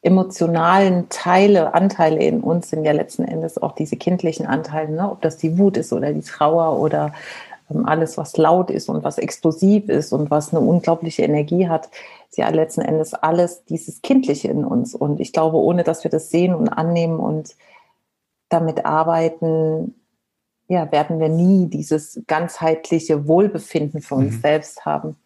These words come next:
Speaker 2: Ja,
Speaker 1: Ja.
Speaker 2: Mann, auf jeden Fall.
Speaker 1: Total schön. Freut mich sehr, dass du das so sagen kannst. Und das hat mich selbst berührt, eben, dass du gesagt hast, das ist, äh, emotional für dich. Sehr schön. Was würdest du tun, wenn der stärkste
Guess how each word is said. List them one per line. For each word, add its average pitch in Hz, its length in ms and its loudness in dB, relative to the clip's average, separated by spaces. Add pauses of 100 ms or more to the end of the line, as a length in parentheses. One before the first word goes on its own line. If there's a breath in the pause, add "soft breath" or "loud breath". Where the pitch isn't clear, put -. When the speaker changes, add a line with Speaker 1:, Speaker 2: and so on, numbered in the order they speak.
(540 loud breath)
Speaker 2:
Ja, 113 120 -2
Speaker 1:
Ja. 151 80 2
Speaker 2:
Mann, 107 240 -4 (160)
auf - 160 -6
jeden 107 200 -2
Fall. 107 380 -4 (440)
Speaker 1:
Total - 380 0
schön. 165 400 -2
Freut - 440 -2
mich 190 180 -2
sehr, 165 180 4
dass 165 240 -4
du 165 100 -6
das 165 280 -6
so 165 400 0
sagen 175 320 2
kannst. - 320 -4
Und 151 260 -4
das 160 240 -2
hat 202 220 -2
mich 202 160 -2
selbst 185 300 0
berührt, 147 360 2
eben, 151 220 0
dass 151 160 -2
du 165 100 -2
gesagt 147 380 -2
hast, - 180 -6
das - 200 -6
ist, - 340 -2
äh, 175 180 4
emotional 175 600 2
für - 140 -14
dich. - 360 -6 (140)
Sehr 139 160 -2
schön. - 280 -10 (600 loud breath)
Was 202 180 -2
würdest 277 320 0
du 254 60 0
tun, 180 420 0
wenn 170 160 0
der 160 300 0 (340 soft breath)
stärkste 269 960 -2